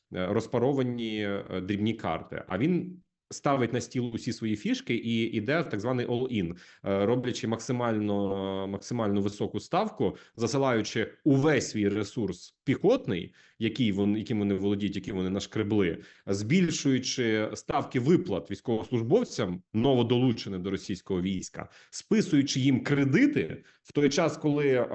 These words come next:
двадцять п'ятий рік — це рік, коли суттєво очікується, навіть за, згідно з осінтерськими, е, звітами, виснаження, е, російських запасів броньованої техніки, коли очікуються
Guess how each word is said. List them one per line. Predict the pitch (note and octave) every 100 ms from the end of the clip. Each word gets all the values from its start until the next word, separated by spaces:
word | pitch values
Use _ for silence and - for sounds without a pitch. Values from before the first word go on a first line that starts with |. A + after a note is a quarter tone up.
| A2 A2 G#2+ G#2+ G#2
двадцять | C3 C#3 -
п'ятий | C3 C3
рік — | C3 A#2+ -
це | B2 A2
рік, | A#2 A#2+ - -
коли | A2 A2 G#2 G2 F#2 -
суттєво | - B2 - C#3 A2
очікується, | G2+ A2 - G2+ G2 G#2 F#2+ F#2 F2+
навіть | G2 G2
за, | F#2+ G2+ F#2+
згідно | F2+ A2 G2
з | F#2+
осінтерськими, | G#2+ B2+ G#2+ F#2 G#2 F#2 F#2 F2+ F2 F2+ F#2
е, | F2+
звітами, | F2+ G#2+ - F2 F2
виснаження, | G2+ G2+ F#2 F2+ F2 F2 - - -
е, | G2
російських | G2+ A2 - F#2
запасів | G2 G#2 F#2+ F#2
броньованої | G2+ C#3+ A#3 F#3 A#2+
техніки, | F#2 D#2+ D2+ E2 D#2
коли | G2 A2+
очікуються | A2+ A2 B2+ B2 G#2+ - - G2+